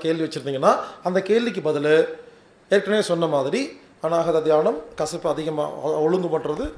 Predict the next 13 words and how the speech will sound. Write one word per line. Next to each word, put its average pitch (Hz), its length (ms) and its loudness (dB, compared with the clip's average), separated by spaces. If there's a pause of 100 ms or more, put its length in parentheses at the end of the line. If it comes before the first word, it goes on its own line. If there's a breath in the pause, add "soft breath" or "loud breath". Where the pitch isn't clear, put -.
(200)
உழைப்பை 214 320 6
ஒழுங்கு 165 240 2
பண்ணீங்கன்னா, 151 360 2 (420 loud breath)
இருதயத்தின் 226 500 2
மேல் 226 260 6
உறை 220 140 8 (100)
ஒழுங்கான 196 560 8
உடனே 202 240 8 (400 loud breath)
உங்களுக்கு 190 300 4
உள்ளங்கையில, 190 420 4
உள்ளங்கால்ல 170 500 4
வேர்வை 165 260 4
வர்றது 170 200 2